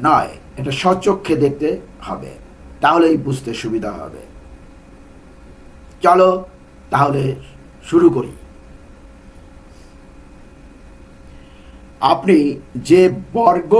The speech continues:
সূত্রাবলীর square of formulas প্রমাণের কথা ভাবছেন, নিচে তার বীজগাণিতিক প্রমাণগুলি ধাপে ধাপে দেখাবো।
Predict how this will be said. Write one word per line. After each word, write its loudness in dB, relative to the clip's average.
সূত্রাবলীর 2
square 4
of -2
formulas 2
প্রমাণের 0
কথা 2
ভাবছেন, -2
নিচে 2
তার 4
বীজগাণিতিক 0
প্রমাণগুলি 2
ধাপে 0
ধাপে 2
দেখাবো। -12